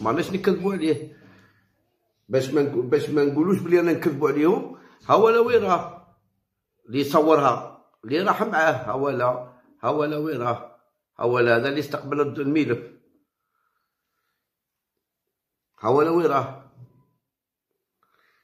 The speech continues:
هذا يعرفه بولي، يعرفه بولي، يعرفه مارادونا.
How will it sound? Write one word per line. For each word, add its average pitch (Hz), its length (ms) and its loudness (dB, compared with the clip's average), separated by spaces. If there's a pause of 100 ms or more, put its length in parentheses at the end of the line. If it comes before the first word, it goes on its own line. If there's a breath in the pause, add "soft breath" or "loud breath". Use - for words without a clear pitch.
(340)
هذا 113 220 0
يعرفه 123 500 0
بولي، 147 480 2
يعرفه 110 420 -6
بولي، 160 280 0
يعرفه 151 320 -4
مارادونا. 127 640 -2